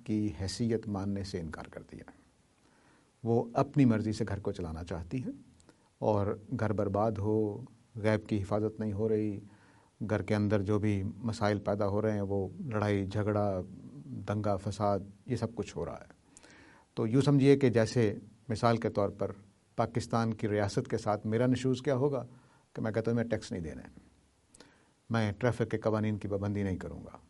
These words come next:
لال بتی پر بھی گزارتا، ہمیشہ گزارتا رہوں گا، ٹریفک توڑتے ہوئے میں کراس کرتا رہوں گا۔ یہ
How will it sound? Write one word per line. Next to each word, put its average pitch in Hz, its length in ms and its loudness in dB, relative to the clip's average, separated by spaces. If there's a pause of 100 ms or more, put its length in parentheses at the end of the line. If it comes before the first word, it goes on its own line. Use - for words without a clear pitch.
(340)
لال 107 300 4
بتی 104 280 0
پر 101 140 0
بھی 98 140 -2
گزارتا، 104 540 0
ہمیشہ 135 260 8
گزارتا 98 500 -2
رہوں 95 220 -4
گا، - 120 -6 (500)
ٹریفک - 380 -6
توڑتے 117 300 0
ہوئے 92 240 -2 (500)
میں 104 180 0 (160)
کراس 101 260 0
کرتا 92 280 -4
رہوں 80 260 -6
گا۔ - 100 -10 (680)
یہ 120 440 4